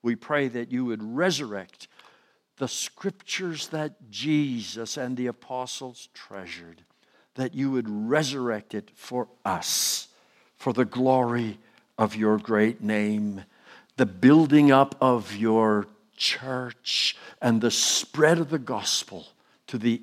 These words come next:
ends of the earth. We ask in the blessed name of Jesus, our Savior.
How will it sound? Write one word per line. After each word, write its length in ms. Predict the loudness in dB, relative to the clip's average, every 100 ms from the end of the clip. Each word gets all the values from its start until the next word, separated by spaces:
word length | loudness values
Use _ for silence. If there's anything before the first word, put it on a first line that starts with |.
| -2
ends 400 | -2 0 -2 -4
of 160 | -4
the 160 | -2 -4
earth. 480 | -4 -8 -10 -12 -16 _ _ _ _
We 200 | -4 -2
ask 400 | -2 -2 -6 -8
in 120 | -6 -6
the 80 |
blessed 540 | -4 -2 -2 -2 -8 -2
name 480 | 0 2 2 0 -4
of 200 | -14 -14
Jesus, 800 | -6 0 0 0 -6 -8 -10 -12 -12
our 140 | -10
Savior. 540 | -8 -8 -10 -12 -20